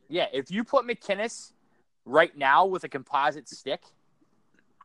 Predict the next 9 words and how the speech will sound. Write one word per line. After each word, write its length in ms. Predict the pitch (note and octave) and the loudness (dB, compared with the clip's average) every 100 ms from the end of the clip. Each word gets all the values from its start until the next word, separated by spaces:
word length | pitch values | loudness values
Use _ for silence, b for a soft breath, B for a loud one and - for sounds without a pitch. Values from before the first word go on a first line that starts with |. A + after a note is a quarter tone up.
| _ - | _ 0
I 120 | D3 | 0
guarantee 640 | C#3+ D#3+ D#3+ D#3+ - D3+ | 2 -2 -2 -4 -8 -8
he'll 200 | C#3 C3+ | -4 -2
shoot 240 | B2+ - B2+ | -2 -4 -4
way 160 | B2 | -2
harder 320 | B2 B2+ A2 G#2+ | 0 0 0 -6
than 120 | G#2 | -12
fucking 300 | - A2+ G2+ | -10 -10 -10
Chara 260 | G#2+ F2 | -10 -10